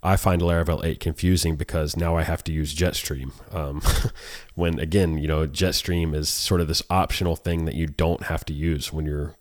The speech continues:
using Laravel. Laravel doesn't come with any front-end opinions at all. It's a P H P framework for building backends. Um,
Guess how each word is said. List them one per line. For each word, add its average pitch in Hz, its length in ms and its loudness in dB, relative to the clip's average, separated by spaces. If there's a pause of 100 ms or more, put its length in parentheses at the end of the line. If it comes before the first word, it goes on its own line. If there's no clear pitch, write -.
(140)
using 80 300 -2
Laravel. 73 480 -2
Laravel 85 420 2
doesn't 80 280 -2
come 80 200 -2
with 78 160 0 (100)
any 98 240 4
front-end 90 460 0
opinions 82 480 0
at 71 80 -4
all. 73 240 0
It's - 240 -6 (120)
a 76 100 -4
P - 340 2
H - 180 0
P 95 160 2
framework 65 460 -6
for - 120 -6
building 76 400 -2 (540)
backends. - 640 -2 (120)
Um, 67 280 -8